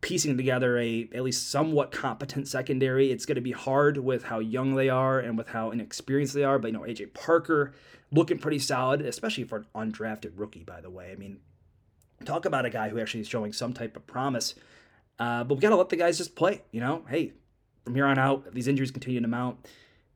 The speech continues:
you just gotta let the young guys play and see what you got in them. But, uh, but getting back to the drive that, again, I thought put the nail in the coffin for us early on that third quarter was Davante Adams' catch down the sideline. Beautiful ball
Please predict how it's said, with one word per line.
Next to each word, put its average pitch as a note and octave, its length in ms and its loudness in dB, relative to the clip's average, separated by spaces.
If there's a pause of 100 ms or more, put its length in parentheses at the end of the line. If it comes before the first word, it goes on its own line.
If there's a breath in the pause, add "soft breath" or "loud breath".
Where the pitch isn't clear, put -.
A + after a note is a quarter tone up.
you B2+ 100 -2
just B2+ 100 -2
gotta C#3 160 6
let B2+ 120 6
the B2+ 80 0
young A#2+ 180 0
guys A2 240 -2
play A2+ 260 -2
and G#2+ 80 0
see A2 200 -6
what - 100 -20
you G#2 80 -14
got E2+ 220 -14
in - 60 -18
them. F2 200 -18 (260)
But, A#2+ 180 -2
uh, A#2 160 -2
but C3+ 120 -2
getting F#3 160 2
back D#3+ 200 4
to D3 60 -6
the C3 80 -2
drive A2+ 360 -2
that, A2+ 80 -4
again, A2 240 -4
I G#2+ 100 -6
thought A2+ 260 -6
put - 120 -14
the A2+ 80 -2
nail A2+ 160 -2
in A2 60 -2
the G#2+ 60 -2
coffin A2 380 -10
for A2+ 180 -6
us G#2+ 200 -6
early G#2+ 240 -4
on G2+ 220 -8
that G2 160 -12
third G#2 200 -8
quarter G#2 260 -4
was G2+ 240 -6 (280 loud breath)
Davante C#3+ 340 2
Adams' C3 260 2
catch A#2 320 -4
down A2+ 180 0
the G#2+ 60 -4
sideline. G2 580 -8 (340)
Beautiful D#3 500 6
ball - 420 -10